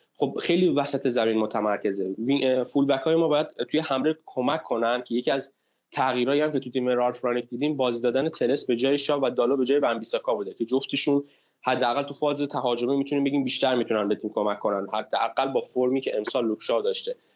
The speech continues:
ولی باز فول بک های مثل فول بک های، م، لیورپول ما نداریم. یعنی مثلاً الکس آرنولد نیست که دومین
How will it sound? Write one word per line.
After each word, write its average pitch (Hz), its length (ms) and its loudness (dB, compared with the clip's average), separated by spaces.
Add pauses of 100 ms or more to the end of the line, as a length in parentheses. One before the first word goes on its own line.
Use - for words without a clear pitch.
(360)
ولی 214 260 2
باز 180 440 0 (280)
فول 151 160 2
بک 147 160 2
های 175 200 2
مثل 190 280 0
فول 143 200 0
بک 135 140 0
های، 131 320 2 (160)
م، 127 380 2 (140)
لیورپول 135 540 4
ما 156 120 4
نداریم. 107 360 0
یعنی 107 120 2
مثلاً 123 260 0 (340)
الکس 117 320 0
آرنولد 131 380 2
نیست 151 240 0
که 127 80 0
دومین 120 560 2